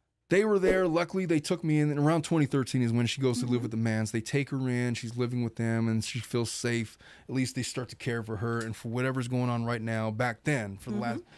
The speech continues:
Speaker 1: for the next ten years, they give her some form of stability.
Speaker 2: Yes.
Speaker 1: So even if they have bad motives,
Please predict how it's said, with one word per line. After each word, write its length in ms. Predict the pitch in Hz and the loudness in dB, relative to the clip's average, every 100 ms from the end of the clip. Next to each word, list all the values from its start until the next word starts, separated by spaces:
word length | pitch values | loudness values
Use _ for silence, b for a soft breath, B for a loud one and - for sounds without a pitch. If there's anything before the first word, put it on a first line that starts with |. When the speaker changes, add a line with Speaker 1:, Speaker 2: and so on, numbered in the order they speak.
| B - | B -12
Speaker 1:
for 80 | 143 | -4
the 40 | |
next 260 | 127 123 - | -4 -4 -4
ten 220 | - 170 | -2 0
years, 240 | 139 131 110 | 0 0 -4
they 60 | |
give 140 | 110 117 | -6 -6
her 80 | 113 | -6
some 220 | - 120 | -4 -4
form 240 | - 127 120 | -4 -2 -2
of 60 | |
stability. 440 | - 107 107 98 - | -4 -4 -4 -4 -8
Speaker 2:
Yes. 220 | - - B B | -10 -16 B B
Speaker 1:
So 440 | - 135 123 117 113 143 - _ _ _ | -6 -2 -2 -4 -8 -16 -18 _ _ _
even 140 | 165 151 | 2 4
if 120 | 139 | 4
they 80 | 123 | 2
have 280 | 120 117 110 - _ _ | 0 0 -4 -12 _ _
bad 180 | 127 113 | -2 0
motives, 380 | 110 104 98 | -2 -4 -6